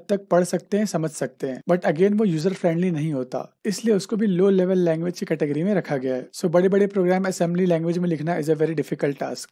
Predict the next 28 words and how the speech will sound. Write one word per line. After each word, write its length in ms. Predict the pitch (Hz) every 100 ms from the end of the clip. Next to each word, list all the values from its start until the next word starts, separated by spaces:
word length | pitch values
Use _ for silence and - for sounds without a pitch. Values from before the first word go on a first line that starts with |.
| -
और 60 | 180
जब 200 | 147 180
आप 120 | 208
कोई 160 | - 208
असेंबली 400 | 180 180 156 190
लैंग्वेज 380 | 185 165 170 165
में 100 | 175
लिखे 240 | 147 170
हुए 100 | 170
कोड 280 | 170 151 151
को 100 | 165
एग्जीक्यूट 480 | 139 147 151 170 -
करवाते 400 | 156 131 131 143
हैं, 180 | 175 - _
तो 60 | 170
सबसे 260 | 160 -
पहले 260 | 196 190 190
वो 160 | 160 165
कोड 260 | - 175
मशीन 300 | 156 143 175
लैंग्वेज 400 | 170 151 139 151
में 100 | 170
कन्वर्ट 380 | 170 143 143 139
होता 200 | 131 156
है, 60 | 160
या 80 |
फिर 160 | 156 165
आप 120 | 160